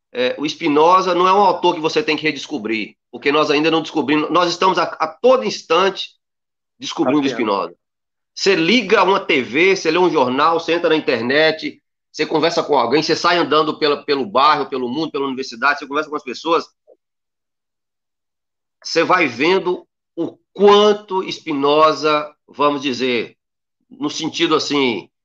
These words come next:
Speaker 1: senso comum, o quanto Spinoza nos faz falta. Vamos pensar assim, o quanto Spinoza é necessário,
Speaker 2: Sim.
Speaker 1: sabe? É, é algo, é algo absurdo, como que um pensador do século dezessete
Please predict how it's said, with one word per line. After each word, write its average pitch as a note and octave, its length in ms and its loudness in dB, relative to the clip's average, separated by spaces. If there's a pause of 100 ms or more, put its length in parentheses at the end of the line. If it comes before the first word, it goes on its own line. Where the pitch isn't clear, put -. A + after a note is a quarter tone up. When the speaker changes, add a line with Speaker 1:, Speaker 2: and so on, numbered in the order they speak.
(160)
Speaker 1:
senso F#3+ 360 -2
comum, D3+ 580 2 (560)
o - 180 -10
quanto G3 320 2
Spinoza D3+ 480 0
nos D3 160 -2
faz B2 220 0
falta. F#2 360 -8 (320)
Vamos B2 200 -6
pensar A#2 280 -2
assim, A2+ 160 -8
o A#2+ 100 -10
quanto G#3 240 2
Spinoza D3+ 460 0
é D3 60 0
necessário, A#2 880 -4 (800)
Speaker 2:
Sim. B2+ 180 -14
Speaker 1:
sabe? G2+ 480 -4
É, C#3 440 0
é D3 40 2
algo, E3 840 2 (520)
é C3 80 -4
algo E3+ 200 2
absurdo, F3+ 800 2
como F3 220 0
que F#3 80 -4
um E3+ 80 0
pensador D3+ 420 -2
do C3+ 80 -6
século E3+ 360 -4
dezessete D3 1000 -2